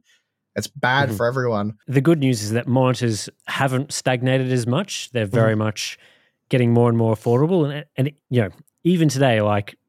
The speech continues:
Speaker 2: again, I've been testing five hundred hertz monitors. I've tested three sixty hertz monitors before. People have said things like, "Surely that is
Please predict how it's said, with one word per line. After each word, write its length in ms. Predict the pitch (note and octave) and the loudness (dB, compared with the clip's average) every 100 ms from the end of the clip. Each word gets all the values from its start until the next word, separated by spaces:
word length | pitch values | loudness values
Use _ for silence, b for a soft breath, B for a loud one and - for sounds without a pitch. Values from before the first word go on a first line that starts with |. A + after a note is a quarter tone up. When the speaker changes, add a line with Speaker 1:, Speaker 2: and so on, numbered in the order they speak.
| - | -6
Speaker 2:
again, 200 | G#2+ G#2+ | -2 -2
I've 80 | |
been 100 | G2+ | -2
testing 340 | G2+ A2 - G#2 | -4 -6 -6 -6
five 240 | - G#2+ | -2 -2
hundred 220 | G#2 G2 | -2 -4
hertz 180 | G#2 G#2+ | -6 -4
monitors. 360 | A#2+ A#2+ A#2 A2+ | -2 0 0 -2
I've 100 | G#2 | -2
tested 320 | A2+ - A2 | -4 -6 -6
three 160 | - A2 | -4 -4
sixty 340 | D3 - - | -6 -8 -8
hertz 180 | A2+ - | -8 -6
monitors 340 | A#2+ A2 A2 | -6 -6 -8
before. 360 | - G#2+ C#3+ C3+ | -10 -4 -2 0
People 300 | C3 - A#2+ | -2 -2 -2
have 120 | G#2+ | -2
said 240 | - A#2 | -2 -4
things 320 | - A#2+ A#2 A2+ | -2 -2 -2 0
like, 320 | A2+ A2 - b b b b | 0 -2 -6 b b b b
"Surely 380 | - - D#3+ C#3+ | -6 0 2 4
that 200 | B2+ B2+ | 2 0
is 360 | C#3 A#2+ G#2 | 0 -2 -4